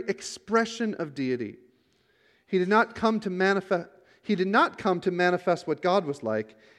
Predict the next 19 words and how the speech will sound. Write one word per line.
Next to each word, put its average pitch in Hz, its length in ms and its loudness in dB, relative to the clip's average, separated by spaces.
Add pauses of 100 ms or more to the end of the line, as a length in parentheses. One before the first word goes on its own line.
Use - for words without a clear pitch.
He - 160 -6
came 202 480 -2
to 185 140 -8
show 151 340 -2
us 143 160 -4
what 143 120 -2
man 143 400 -4
ought - 280 -6
to 143 100 -10
be. 113 360 -10 (520)
He - 100 -2
did 151 120 -4
not 185 340 6
give 180 160 2
up 160 140 0
his 139 160 -8
rights 139 280 0
as 127 140 -6
God. 120 460 0